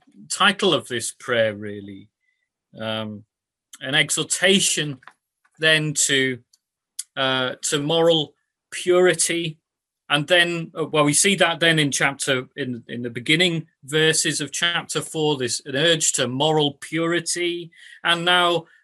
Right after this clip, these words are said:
we're moving then from verse nine onwards in chapter four, uh,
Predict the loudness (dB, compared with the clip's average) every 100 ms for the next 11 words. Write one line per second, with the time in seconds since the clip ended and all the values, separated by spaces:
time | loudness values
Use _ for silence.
0 | -8 -4 2 2 2 -2 0 2 2 0
1 | -6 -10 -8 -2 -2 -2 -6 -4 -2 0
2 | -2 -4 -6 -6 -6 -8 -10 -6 -6 -6
3 | -10 -10 -10 -6 -6 -8 -12 _ _ _
4 | _ -16